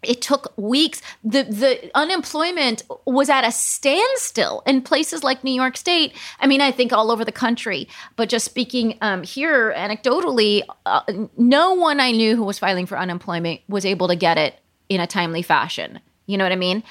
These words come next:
And then try explaining that to your landlord. Um, so, so that's the other thing. But I also just wanna point out, just, like,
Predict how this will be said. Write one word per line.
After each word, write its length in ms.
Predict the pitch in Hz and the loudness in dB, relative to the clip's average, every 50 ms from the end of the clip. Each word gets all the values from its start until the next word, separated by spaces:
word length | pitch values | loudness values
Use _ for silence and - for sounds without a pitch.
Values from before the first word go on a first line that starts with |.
| - - - | -6 0 0
And 160 | 233 233 233 | 2 2 4
then 160 | 240 233 247 | 2 2 0
try 280 | 240 - 269 247 247 240 | 0 2 2 2 2 2
explaining 540 | 233 226 - - - 208 190 196 190 180 190 | 0 -4 -6 -6 -6 -4 -4 -4 -4 -4 -2
that 240 | 190 180 151 - - | -2 -2 -2 -4 -6
to 120 | - 220 | -10 -8
your 180 | 170 180 170 165 | -6 -6 -6 -4
landlord. 640 | 165 175 170 160 160 135 139 131 95 87 120 - - _ _ _ - - - - - - - - - - | -4 -4 -4 -4 -4 -6 -6 -6 -6 -8 -8 -12 -16 _ _ _ -20 -20 -18 -16 -16 -14 -16 -12 -6 0
Um, 560 | 226 240 240 233 220 208 196 185 170 160 185 - - - - _ _ _ - | 2 2 4 4 4 2 0 -2 -6 -10 -12 -14 -18 -20 -20 _ _ _ -12
so, 560 | - - - 302 269 262 254 247 247 240 - | -8 -4 0 2 4 4 4 4 2 2 0
so 200 | - - - 294 | -2 -2 0 2
that's 240 | 269 285 294 349 - | 2 2 2 0 0
the 120 | - 294 277 | 0 0 2
other 140 | 277 269 311 | 2 2 0
thing. 240 | 294 - 233 220 202 - | 0 0 0 -2 -2 -2
But 160 | - 262 233 | 0 2 2
I 200 | 247 240 202 - - | 4 2 2 0 0
also 280 | 240 277 320 - 349 | 0 0 2 0 -2
just 160 | 339 370 370 403 | -4 -2 -2 0
wanna 200 | 381 302 262 247 | 0 0 0 0
point 280 | - - 294 247 226 214 | -2 0 0 2 2 2
out, 120 | 196 190 | 2 0
just, 180 | - 214 - - | -2 -6 -6 -6
like, 200 | 220 220 - | -6 -6 -8